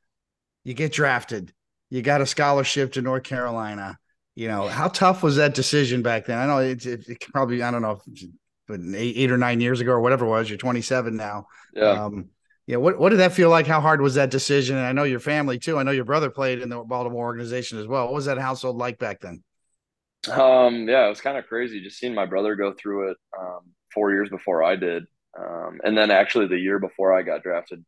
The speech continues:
Speaker 2: 'cause he got drafted again out of the University of Tampa. So, um, just having that draft experience twice and then seeing him go to college,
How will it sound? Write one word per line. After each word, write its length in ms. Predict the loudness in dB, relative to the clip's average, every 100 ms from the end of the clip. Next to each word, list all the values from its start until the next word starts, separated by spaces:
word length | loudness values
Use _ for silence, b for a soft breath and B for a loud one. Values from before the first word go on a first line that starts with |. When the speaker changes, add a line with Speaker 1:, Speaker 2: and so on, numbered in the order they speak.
| -20
Speaker 2:
'cause 120 | -12
he 80 | -6
got 140 | -2
drafted 360 | 2 2 0 -8
again 260 | -4 -2
out 160 | 0 0
of 80 | -2
the 80 | -6
University 440 | -8 -6 -6 -6
of 80 | -6
Tampa. 460 | -2 -2 2 0 0
So, 260 | 0 -2 -2 _ _ _ _ _ 2
um, 220 | 2 2
just 140 | 0
having 220 | 0 0 0
that 160 | -2
draft 280 | 0 -2 -4
experience 480 | -12 -10 -8 -8 -10
twice 480 | -4 0 2 0 -6
and 100 | -10
then 160 | -10
seeing 280 | -8 -6 -4
him 220 | -4 -2
go 120 | 0 0
to 60 |
college, 800 | 2 4 4 6 2 0 -6 -14